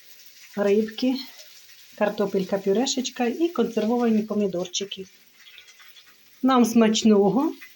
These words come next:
і смачного всім, хто зараз сідає снідать, обідать чи вечерять. Ну і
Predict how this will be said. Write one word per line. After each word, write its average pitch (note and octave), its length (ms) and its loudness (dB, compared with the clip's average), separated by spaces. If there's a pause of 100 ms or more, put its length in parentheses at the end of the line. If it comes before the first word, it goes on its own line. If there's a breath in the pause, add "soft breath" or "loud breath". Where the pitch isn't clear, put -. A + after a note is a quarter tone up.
(200)
і C#4 100 0
смачного A#3 580 4
всім, A3 380 2
хто G#3+ 220 0
зараз G3 360 2 (460 loud breath)
сідає G3+ 560 4
снідать, A3+ 540 2
обідать G3+ 460 2
чи F3+ 120 -2
вечерять. C#4+ 680 -2 (880 loud breath)
Ну F#4 300 4
і C#4 240 0